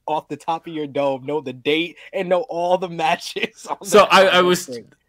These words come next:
Speaker 2: so I said a couple weeks ago that, like, uh, I was telling, uh, Cher that my memory of pro wrestling has a lot to do with locations. I'm really good about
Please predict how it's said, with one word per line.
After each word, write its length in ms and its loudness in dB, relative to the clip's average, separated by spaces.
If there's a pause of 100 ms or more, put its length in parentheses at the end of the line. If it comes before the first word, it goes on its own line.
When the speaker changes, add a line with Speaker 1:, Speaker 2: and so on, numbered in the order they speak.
(180)
Speaker 2:
so 200 2
I 80 6
said 220 6
a 40 2
couple 280 4
weeks 240 0
ago 200 2
that, 120 -2
like, 340 0
uh, 80 -8
I 160 2
was 140 -2
telling, 480 -2
uh, 380 -4
Cher 460 2
that 360 -4 (260)
my 140 2
memory 640 2
of 540 -4 (340)
pro 160 4
wrestling 500 0
has 240 -2
a 60 -4
lot 320 0
to 80 -6
do 300 -4
with 320 -4
locations. 640 -6
I'm 100 -10
really 220 -2
good 240 -4
about 360 -6